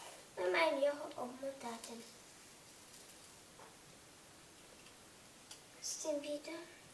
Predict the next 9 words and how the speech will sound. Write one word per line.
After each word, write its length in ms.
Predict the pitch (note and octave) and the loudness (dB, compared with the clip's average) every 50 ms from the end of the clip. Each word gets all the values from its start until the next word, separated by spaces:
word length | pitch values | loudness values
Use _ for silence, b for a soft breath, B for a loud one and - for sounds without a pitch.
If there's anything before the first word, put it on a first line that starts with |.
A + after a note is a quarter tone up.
| - - - - - - - - - - - - - - - - - - - - - - - - | -16 -16 -16 -16 -16 -16 -16 -16 -16 -16 -16 -16 -16 -16 -16 -16 -16 -16 -16 -16 -14 -8 -4 0
Ой, 340 | - - C4+ C4+ C4 C4 B3 B3+ C4 B3+ B3+ C4+ B3+ C4+ | 2 2 2 4 4 2 4 4 6 6 6 6 8 8
е, 400 | C#4+ C4+ C4 B3+ B3+ B3+ B3+ B3+ - | 8 10 8 8 6 6 4 4 4
цю 180 | - - C#4+ | 4 4 4
баночку 560 | B3+ B3 C4 C#4 C#4+ D4 D4+ D4+ D4+ - E4+ - B B B B - | 4 6 6 8 8 8 6 4 0 -2 -2 -6 B B B B 8
я 120 | - F4 | 8 8
вже 140 | E4+ E4+ E4+ | 8 6 2
чуть-чуть 500 | E4+ - - - - E4 D#4+ D#4 - - | 2 0 0 0 0 0 -2 -2 -4 -4
тут 100 | D#4 D4 - - - - - - - - - | -6 -6 -6 -8 -12 -12 -14 -14 -12 -4 0
обмотала. 920 | D4 C#4+ C#4+ C4+ C4 B3+ A#3+ - - - - - - - A3+ A#3+ B3 - | 2 2 2 2 -2 -4 -4 -4 -4 -4 -2 -2 0 0 2 2 4 6